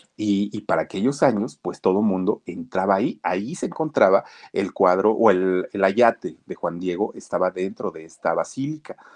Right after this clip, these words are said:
Posteriormente hicieron la otra, que, que ya les digo es la moderna, y tras-, trasladan la, la imagen de la Virgen a la nueva basílica.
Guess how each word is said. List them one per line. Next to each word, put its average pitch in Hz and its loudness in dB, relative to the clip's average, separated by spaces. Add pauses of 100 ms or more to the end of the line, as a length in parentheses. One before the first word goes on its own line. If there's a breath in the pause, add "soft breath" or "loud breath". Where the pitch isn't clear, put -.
(140 loud breath)
Posteriormente 104 -2
hicieron 104 0
la 151 6
otra, 101 2
que, 80 -12
que 95 -18
ya 92 -6
les 87 -6
digo 87 -2
es 85 -2
la 98 2
moderna, 117 4 (300 soft breath)
y 220 -4
tras-, 98 0
trasladan 95 0
la, 78 0
la 85 -4
imagen 92 -8
de 92 -6
la 82 -6
Virgen 87 -8
a 85 2
la 78 -4
nueva 78 0
basílica. 123 -2